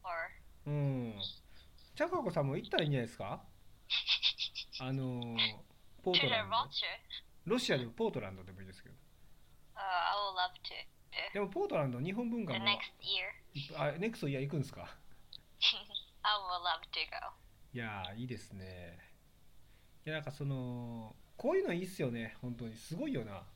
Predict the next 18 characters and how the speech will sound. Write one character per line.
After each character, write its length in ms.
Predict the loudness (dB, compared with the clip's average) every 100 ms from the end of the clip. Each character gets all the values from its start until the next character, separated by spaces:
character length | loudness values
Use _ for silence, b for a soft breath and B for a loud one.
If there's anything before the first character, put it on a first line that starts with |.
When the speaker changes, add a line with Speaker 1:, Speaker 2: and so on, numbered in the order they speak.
| -20 -20 -4 2
Speaker 1:
then, 240 | 4 6
like, 180 | 4 2 -2
she 160 | 4 6 6 4 0
is 320 | 0 0 2
my, 400 | 8 8 8 4 -4 -16 -20 -18
she's 240 | -2 0 4
the 80 | 4 4 2 0
same 160 | 4
age 260 | 10 10 8 -2
as 100 | -6 -14 -10
me. 200 | -10 -4
Speaker 2:
セ 120 | -2
イ 60 | 0
ム、 100 | 2
あ、 100 | 8
マ 200 | 10 10
ジ 80 |
で？ 280 | 8 2 0